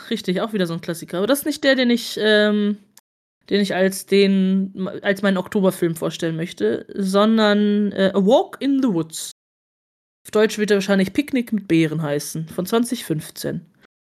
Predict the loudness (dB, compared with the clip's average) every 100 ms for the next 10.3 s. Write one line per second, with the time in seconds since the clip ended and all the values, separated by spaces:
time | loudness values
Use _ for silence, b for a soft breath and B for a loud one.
0 | -10 0 2 6 6 4 2 0 0 2
1 | 0 -2 _ -6 2 4 4 2 -4 -4
2 | -10 _ -2 2 2 2 0 -4 -6 -10
3 | -10 -6 -6 -8 -12 -16 _ _ _ _
4 | _ _ _ _ _ -2 2 4 2 -2
5 | -8 -4 -4 -2 -2 -4 -2 -2 -2 -6
6 | -8 -4 -2 -2 -4 -2 -2 -2 -2 0
7 | 2 0 0 -8 -20 -8 -2 0 0 -2
8 | -2 -2 -2 0 0 0 2 0 0 0
9 | 0 2 0 0 0 0 0 -2 -2 -4
10 | -4 -6